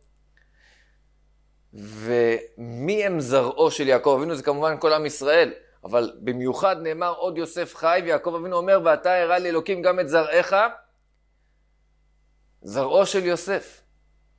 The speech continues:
ומי אומר על עצמו, "ענה מזר-, אני מזרעו של יוסף, ענה מזרע דיוסף קאתינא"? רבי יוחנן אומר את זה במסכת ברכות דף כ,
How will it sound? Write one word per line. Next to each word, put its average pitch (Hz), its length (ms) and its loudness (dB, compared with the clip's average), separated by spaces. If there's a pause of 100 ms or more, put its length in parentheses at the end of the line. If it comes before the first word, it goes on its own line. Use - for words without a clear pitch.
(600)
ומי 160 600 0
אומר 208 300 4
על 208 80 2
עצמו, 208 800 -2 (540)
"ענה 190 880 0 (1900)
מזר-, 147 600 0
אני 170 200 -6 (1160)
מזרעו 151 560 0
של 190 220 -4
יוסף, 180 640 -4 (1300)
ענה 170 240 0
מזרע 180 420 0
דיוסף 175 440 -4
קאתינא"? 160 480 -2
רבי 165 260 -2
יוחנן 247 500 4
אומר 240 300 -2
את 151 80 -4
זה 151 80 -10
במסכת 151 440 -8
ברכות 170 400 -2
דף 185 200 0
כ, - 60 -4